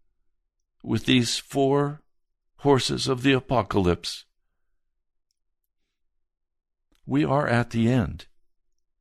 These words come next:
But I am so grateful that he is saying,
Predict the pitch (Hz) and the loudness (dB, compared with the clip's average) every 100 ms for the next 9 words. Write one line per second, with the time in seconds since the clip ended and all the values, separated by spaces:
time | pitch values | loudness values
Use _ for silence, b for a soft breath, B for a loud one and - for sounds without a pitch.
0 | _ _ _ _ _ _ _ _ _ _ | _ _ _ _ _ _ _ _ _ _
1 | _ _ _ _ _ _ _ _ _ _ | _ _ _ _ _ _ _ _ _ _
2 | b - 135 131 147 151 139 - 170 175 | b -4 -2 0 2 2 0 0 2 2
3 | 147 165 185 180 - 92 80 - _ _ | 2 0 0 -2 -4 -4 -4 -18 _ _
4 | _ _ _ _ _ _ _ _ _ _ | _ _ _ _ _ _ _ _ _ _
5 | _ _ b b b b - 135 156 175 | _ _ b b b b -2 0 4 4
6 | 156 - 170 156 123 127 131 | 4 2 2 2 2 0 -4